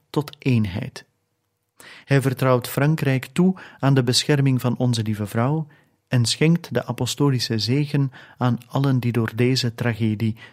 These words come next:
zijn getroffen. Een kort bericht, kardinaal Pietro Parolin, dus de kardinaal-staatssecretaris die dat richtte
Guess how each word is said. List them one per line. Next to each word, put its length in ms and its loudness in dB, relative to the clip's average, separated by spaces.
zijn 460 0
getroffen. 760 -8
Een 140 -2
kort 240 2
bericht, 400 -2
kardinaal 640 2
Pietro 380 0
Parolin, 500 0
dus 160 -2
de 180 -4
kardinaal-staatssecretaris 1400 -4
die 100 -4
dat 240 -8
richtte 440 -4